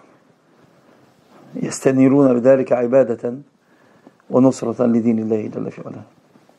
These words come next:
ثم قرأ قول الله جل في علاه معلما إياه:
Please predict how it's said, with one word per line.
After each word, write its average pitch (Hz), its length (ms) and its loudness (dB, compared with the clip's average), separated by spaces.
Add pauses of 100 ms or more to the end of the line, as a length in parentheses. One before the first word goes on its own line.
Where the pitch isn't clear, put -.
(1120)
ثم 139 240 6
قرأ 127 340 2
قول 120 260 -8
الله 117 260 -2
جل 110 220 -8
في 113 100 -12
علاه 131 240 2
معلما 123 480 -6
إياه: 127 380 -4